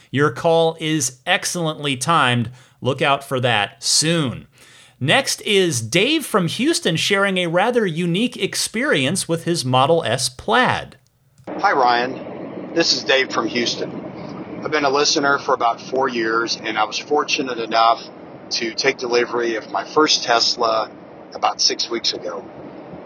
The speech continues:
Speaker 2: I was even more fortunate that my first Tesla is a Model S Plaid, the most amazing car I've ever owned, and I've owned some really, uh, fast,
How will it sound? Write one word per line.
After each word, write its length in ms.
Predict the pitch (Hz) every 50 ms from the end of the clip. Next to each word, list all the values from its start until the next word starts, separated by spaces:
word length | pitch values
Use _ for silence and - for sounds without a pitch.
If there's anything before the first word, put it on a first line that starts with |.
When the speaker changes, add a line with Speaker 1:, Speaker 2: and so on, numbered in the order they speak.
| - -
Speaker 2:
I 60 | 127
was 140 | 131 - 151
even 220 | 147 - 139 135
more 200 | 143 170 185 175
fortunate 680 | - - 143 131 - - - 139 127 127 127 120 120 -
that 240 | 123 113 - - -
my 140 | 113 110 107
first 380 | - - 160 160 151 - -
Tesla 640 | - 131 123 117 - - 131 123 120 117 117 - - - - - - - - - -
is 160 | 110 110 -
a 60 | 117
Model 400 | 104 107 110 113 113 113 113 113
S 220 | 107 107 104 - -
Plaid, 460 | - - - 107 95 85 85 - - - - - - - - - - - - - - - - - - - - - -
the 80 | 120
most 260 | 123 131 135 131 -
amazing 460 | 131 120 120 123 131 127 - 139 131 117
car 280 | - 127 127 127 120
I've 60 | 113
ever 260 | 120 117 113 - 107 104
owned, 440 | 104 104 104 104 101 101 - - - - - - - - - - - -
and 120 | 107 110
I've 200 | 113 117 120 113
owned 300 | 117 113 113 113 110 104
some 220 | - - 113 101 101
really, 640 | 107 113 117 117 113 113 113 110 107 107 104 101 98 - 87 -
uh, 540 | - 101 95 95 95 92 92 92 92 90 - - - - - - - - - - - -
fast, 600 | - 117 117 113 113 113 113 - - - - -